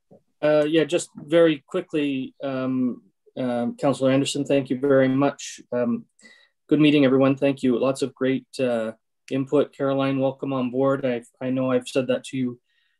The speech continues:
privately, but, uh, now very publicly, welcome on board.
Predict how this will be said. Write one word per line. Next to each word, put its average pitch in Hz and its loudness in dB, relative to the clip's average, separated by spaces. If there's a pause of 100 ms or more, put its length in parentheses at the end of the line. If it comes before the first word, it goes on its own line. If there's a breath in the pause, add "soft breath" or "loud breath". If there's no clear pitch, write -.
(140)
privately, 131 4
but, 123 0 (160)
uh, 117 0
now 123 -4
very 120 0
publicly, 120 -4
welcome 117 -2
on 113 -2
board. 117 0